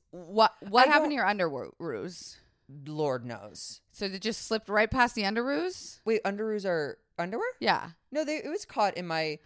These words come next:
Speaker 2: it was, like, two,
Speaker 1: Oh, you
Speaker 2: two
Speaker 1: literally shit your
Speaker 2: logs.
Speaker 1: pants and, like, didn't, it didn't fall out?
Speaker 2: No, it stayed in the,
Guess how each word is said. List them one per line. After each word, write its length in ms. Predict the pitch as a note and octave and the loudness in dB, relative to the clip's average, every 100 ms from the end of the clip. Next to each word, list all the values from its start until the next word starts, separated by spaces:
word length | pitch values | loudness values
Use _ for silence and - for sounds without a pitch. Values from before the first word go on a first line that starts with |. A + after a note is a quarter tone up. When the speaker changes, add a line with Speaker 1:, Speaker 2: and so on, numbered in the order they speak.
| _ | _
Speaker 2:
it 60 | A3+ | -6
was, 100 | C#4 | -4
like, 160 | C#4+ - | -4 -6
two, 300 | A#3 B3+ A#3+ | -8 -4 4
Speaker 1:
Oh, 160 | D#4 | 4
you 200 | D#4 D#4 E4 | 4 2 2
Speaker 2:
two 40 | |
Speaker 1:
literally 360 | F4+ G4+ F#4+ - G4+ | 4 4 4 6 6
shit 160 | E4 D4 | 4 4
your 100 | C#4+ | 0
Speaker 2:
logs. 60 | B3 | -2
Speaker 1:
pants 280 | C4 C4 - | -2 -2 -4
and, 120 | G#3+ G#3+ | -6 -4
like, 240 | G3 - _ F3+ _ | -4 -6 _ -20 _
didn't, 320 | A3 A3 G#3 - - | 0 0 -6 -10 -8
it 120 | G3 | 0
didn't 220 | A3+ F#3+ | 0 -2
fall 260 | - F#3+ E3 | 2 4 6
out? 360 | D#3+ F4+ A#4 _ _ _ | 4 4 0 _ _ _
Speaker 2:
No, 200 | G#3+ D#4+ | -6 -4
it 80 | D4+ | -4
stayed 240 | - G#4+ D#4+ | -6 -8 -8
in 120 | F#3 | -10
the, 240 | B2+ D3+ | -10 -12